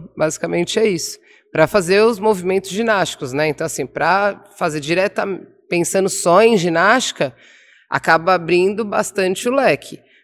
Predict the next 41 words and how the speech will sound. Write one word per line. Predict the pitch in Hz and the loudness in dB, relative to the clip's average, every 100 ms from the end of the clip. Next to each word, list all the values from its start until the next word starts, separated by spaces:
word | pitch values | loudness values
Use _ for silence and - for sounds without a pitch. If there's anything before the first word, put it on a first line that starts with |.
| _ | _
Mas, | 151 156 - | -2 -2 0
por | 180 | 0
exemplo, | 175 156 143 - 170 | 2 0 -2 -2 0
ah, | 196 180 147 139 - - | 2 2 0 -6 -14 -4
dá | 139 185 | 2 4
pra | 214 175 | 4 0
trabalhar, | 165 160 151 151 147 | 0 0 2 2 2
é, | 147 - - | 0 -2 -8
é, | - 147 139 131 - | -4 0 0 -2 -6
o | - | -10
CrossFit | 156 165 151 - 202 190 - 160 | -4 -2 -2 -2 -2 -2 -4 -6
em | |
si? | 135 - 226 180 - _ - | -6 -6 -6 -6 -8 _ -6
Dá, | 202 240 185 | -2 0 0
porque | - 131 - 147 143 160 202 233 - | -2 -8 -6 -2 -2 0 -2 -6 -8
tem | 240 | -6
muitos | 220 185 175 214 247 214 | -4 -2 0 -2 -2 -2
outros | 196 185 | -2 -2
movimentos. | 180 190 180 175 220 - - - - - - | -2 -2 0 0 0 -2 -16 -20 -20 -8 4
E | |
a | 214 | 4
gente | 214 240 | 4 0
tá | 262 | 0
falando | 269 233 170 143 120 _ _ _ _ _ _ _ _ _ - | 0 2 2 2 -6 _ _ _ _ _ _ _ _ _ -14
de | - 180 | -6 0
dois | 160 208 269 | 6 8 8
movimentos | 247 240 190 190 196 | 6 4 4 0 0
que | - | -2
são | 214 | 0
mais | 185 170 | 2 2
difíceis | 165 - 151 - 156 | 0 -2 -4 -4 -6
de | 147 | -4
você | 160 - | -6 -4
usar | 165 147 147 143 196 - | -4 -2 0 2 0 -4
com | - | -2
a | 269 | -2
barra, | 285 220 143 139 | 2 4 4 2
mas | 147 139 | 0 0
mesmo | 170 208 240 | 0 2 0
o | |
CrossFit | 233 220 190 - 175 - 170 | 0 0 0 -2 -4 -4 -6